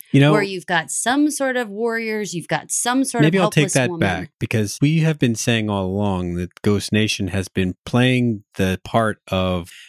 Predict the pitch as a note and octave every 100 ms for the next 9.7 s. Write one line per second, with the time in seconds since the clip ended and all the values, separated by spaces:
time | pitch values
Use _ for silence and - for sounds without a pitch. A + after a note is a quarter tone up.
0 | - F3+ D#3 G2 F#2 C3+ C3+ A2+ A#2 A#2+
1 | A#2+ G#2 G2 - F#2+ F#2+ F3+ A#3+ F4+ A3+
2 | A3 - D#3+ G#2+ A2+ A#2 A2 - B2 -
3 | A#2 A#2 A#2+ A#2+ F3 A#2+ A#2+ - E3+ A3+
4 | - F3 F#3 F3+ D#3 G#2+ G2+ G#2+ - -
5 | A#2+ B2 B2+ A2+ A2 F#2+ G#2 G#2+ G#2+ G#2
6 | - G2+ A2+ G#2+ G2 - G#2+ G#2 G#2 G#2+
7 | F#2 G2 F#2+ - - G2 G2 - A2+ A#2+
8 | - - D#3+ D#3 E3 G#2 G2+ F#2+ F#2 -
9 | _ _ _ _ _ B2 A2